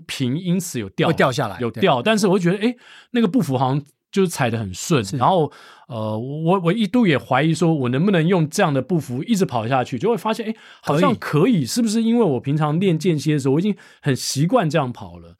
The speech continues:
Speaker 1: 当然全马我不可能这样跑了，因为，因为这样可能会，到后面会抽筋。
Speaker 2: 抽筋啊之类的。
Speaker 1: 对，对，但是半马那个距离，呃，诶，五六公里好像，诶，好像可以 handle。
Speaker 2: 嗯，嗯，嗯，
Speaker 1: 对啊。
Speaker 2: 嗯。
Speaker 1: 所以也跟大家稍微，稍微分享一下。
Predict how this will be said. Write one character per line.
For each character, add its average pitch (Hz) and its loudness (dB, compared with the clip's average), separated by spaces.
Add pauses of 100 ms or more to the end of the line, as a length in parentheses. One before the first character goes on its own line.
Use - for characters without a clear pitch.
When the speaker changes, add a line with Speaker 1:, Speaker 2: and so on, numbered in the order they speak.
(220)
Speaker 1:
当 233 4
然 208 0
全 165 0
马 175 2
我 120 -2
不 165 -4
可 147 -4
能 113 -4
这 131 -2
样 123 0
跑 90 -16
了， 95 -14
因 139 0
为， 170 2 (260)
因 170 0
为 160 2
这 175 2
样 160 2
可 139 -4
能 113 -2
会， 123 0 (360)
到 156 4
后 165 2
面 151 2
会 156 4
抽 127 0
筋。 117 -8
Speaker 2:
抽 143 2
筋 139 -2
啊 120 -2
之 113 -6
类 113 -4
的。 107 -6
Speaker 1:
对， 101 -6
对， 95 -12
但 180 2
是 170 0 (380)
半 214 2
马 123 0
那 160 2
个 151 2
距 156 -4
离， 127 0
呃， 139 -4 (100)
诶， 165 -2
五 147 -4
六 190 4
公 165 0
里 131 0
好 107 -6
像， 190 -2 (120)
诶， 185 -8
好 139 -6
像 170 0
可 156 -2
以 123 0
handle。 113 -8
Speaker 2:
嗯， 139 0
嗯， 110 -8
嗯， - -12
Speaker 1:
对 104 -8
啊。 92 -12
Speaker 2:
嗯。 104 -10 (220)
Speaker 1:
所 143 -2
以 123 2
也 113 -4
跟 147 0
大 147 4
家 131 4
稍 135 0
微， 107 -2
稍 135 -4
微 131 2
分 135 -6
享 90 -10
一 92 -16
下。 92 -18